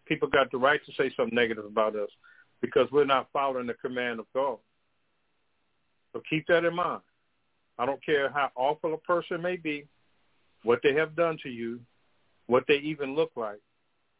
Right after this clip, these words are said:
Treat them the way you would want to be treated. That's what Jesus did as he walked this earth.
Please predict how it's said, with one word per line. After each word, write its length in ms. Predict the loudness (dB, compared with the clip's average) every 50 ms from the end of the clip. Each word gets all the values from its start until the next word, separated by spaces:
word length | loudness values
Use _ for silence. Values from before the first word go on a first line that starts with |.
| _ _ _ _ _ _ _ _ -12 -4 0
Treat 240 | 2 2 0 0 -2
them 400 | 0 0 0 0 -2 -2 -6 -10 _
the 80 | -6 -2
way 140 | 0 0 0
you 180 | 0 -4 -8 -8
would 100 | -8 -2
want 200 | 0 0 0 0
to 60 | 0
be 120 | -6 -8
treated. 280 | -8 -6 -6 -6 -6 -6 _ _ _ _ _ _ _ _ _ _ _ _ _ _ _ _ _ _ _ _ _ _ _ _ _ _ _ _ _ _ _ _ _ _ _ _ _ _ _ _ _ _ _ 0
That's 200 | 2 2 2 2
what 120 | 0 -2 0
Jesus 380 | 0 0 0 0 -2 -4 -8 0 2
did 260 | 4 4 4 2 -2 _ _ _ _ _ -2
as 120 | -2 0 0
he 80 | 0
walked 320 | 2 4 4 4 2 0 -2
this 180 | -4 -2 0
earth. 200 | 2 2 0 0